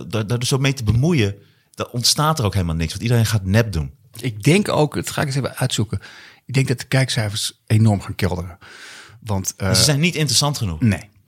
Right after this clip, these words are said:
Speaker 1: Je
Speaker 2: Nee.
Speaker 1: leeft met niemand mee. Je denkt op een gegeven moment, "Ik hoop dat het tsunami komt. Ik hoop dat gewoon orkaan is op de Filipijnen." Het is toch volgens mij orkaan, eh,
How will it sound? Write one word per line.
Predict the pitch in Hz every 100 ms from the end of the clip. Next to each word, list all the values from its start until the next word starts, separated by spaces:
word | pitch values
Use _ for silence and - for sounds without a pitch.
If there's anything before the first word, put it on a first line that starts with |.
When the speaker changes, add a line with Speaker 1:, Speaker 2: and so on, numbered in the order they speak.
| - -
Speaker 1:
Je | 110
Speaker 2:
Nee. | 123
Speaker 1:
leeft | 131 139
met | 127
niemand | 131 139 113
mee. | 139
Je | 101
denkt | 90 104
op | 90
een |
gegeven | 98
moment, | 92 87
"Ik |
hoop | 117
dat | 101 -
het | -
tsunami | - 101 127 135
komt. | - 110 -
Ik |
hoop | 107
dat | 104
gewoon | 104 104
orkaan | - - 113
is | 120
op | 107
de | 104
Filipijnen." | 120 101 113 110 127 156
Het | - _ _ _ -
is | 95
toch | -
volgens | 95 113
mij | 95 -
orkaan, | 107 95 104 101
eh, | 104